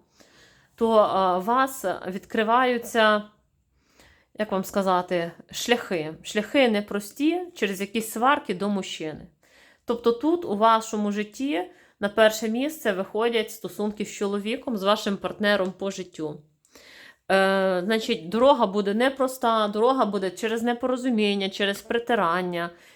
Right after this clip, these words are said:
через те, коли ви один до одного звикнете, але в кінці випадає карта мужчини, тобто у вас буде, е, чоловіча енергія на першому місці. Ті, в кого є сім'я, можливо, ви стоїте на роздоріжжі, можливо, ви думаєте, залишатися чи ні,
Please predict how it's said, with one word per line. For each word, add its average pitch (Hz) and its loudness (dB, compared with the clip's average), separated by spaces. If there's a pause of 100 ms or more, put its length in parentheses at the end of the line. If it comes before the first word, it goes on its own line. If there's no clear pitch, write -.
(100)
через 208 0
те, 240 4
коли 220 2
ви 214 2
один 208 0
до 196 -2
одного 202 -2
звикнете, 180 -4
але 185 0
в 185 -16
кінці 214 -2
випадає 190 0
карта 190 -4
мужчини, 175 -8
тобто 190 -6
у - -4
вас 185 -4
буде, 196 -4 (560)
е, 190 2
чоловіча 190 -2
енергія 190 -2
на 160 -8
першому 170 -6
місці. 165 -8
Ті, 190 -6
в 226 -14
кого 202 2 (300)
є 220 -2
сім'я, 220 2
можливо, 220 -2
ви 202 -6
стоїте 202 -4
на 202 -2
роздоріжжі, 190 -4
можливо, 190 -2
ви 190 -2
думаєте, 196 -2
залишатися 190 -2
чи 185 -10
ні, 175 -6